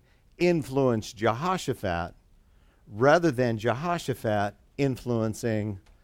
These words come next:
King Ahab. And that's what we need to remember here. And so this is why I believe that Jehoshaphat was being re-,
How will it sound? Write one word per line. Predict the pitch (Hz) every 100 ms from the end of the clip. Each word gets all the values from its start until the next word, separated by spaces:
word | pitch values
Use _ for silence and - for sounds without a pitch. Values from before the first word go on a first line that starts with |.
| _ _ _ _ -
King | 123 117
Ahab. | 107 101 90 76 76 - - - - - - _ _
And | 120 123
that's | 143 -
what | 135
we | 104 104
need | 104 90
to |
remember | 98 95 95 90 85
here. | 90 80 80 82 _ _ _ _ - _ _ -
And | 143
so | - 175
this | 190 196
is | 147
why | 139 139 135 123
I |
believe | 123 120 131 123
that | 107
Jehoshaphat | 101 117 135 127 120 120 117 95
was | 107
being | 98 117 101
re-, | 98